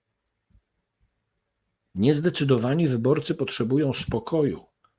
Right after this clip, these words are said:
bo założenie jest takie, że obaj kandydaci chcą przekonać nieprzekonanych. W związku z tym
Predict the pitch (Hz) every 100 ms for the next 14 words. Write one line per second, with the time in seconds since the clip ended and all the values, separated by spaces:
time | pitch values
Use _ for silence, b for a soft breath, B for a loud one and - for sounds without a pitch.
0 | _ _ _ _ _ _ _ _ _ _
1 | _ - - 113 120 127 127 135 180 156
2 | 131 - 104 107 127 208 - _ 110 107
3 | 110 - _ _ _ _ _ _ 135 139
4 | 160 139 131 120 139 139 139 - 127 120
5 | - _ _ _ _ _ _ _ _ _
6 | - - 139 156 160 151 - 135 - 131
7 | - 117 104 - - - - B B B
8 | B 101 117 160 - - 165 - 147